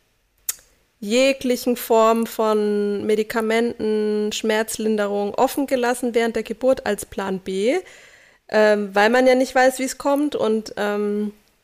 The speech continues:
ich war da echt offen, aber... Ähm, ich hab da gar nicht drüber nachgedacht. Also es war, ich konnte einfach ge-, echt gut mit diesem Schmerz umgehen und da war ich echt froh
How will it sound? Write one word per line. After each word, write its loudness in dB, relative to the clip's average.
ich -2
war 4
da 4
echt 0
offen, 0
aber... 0
Ähm, -2
ich -6
hab -6
da 4
gar 2
nicht 0
drüber 0
nachgedacht. -2
Also 0
es -2
war, 0
ich -4
konnte 0
einfach -4
ge-, -2
echt -4
gut -6
mit -2
diesem -2
Schmerz 2
umgehen 4
und -2
da -2
war 2
ich -6
echt -2
froh 6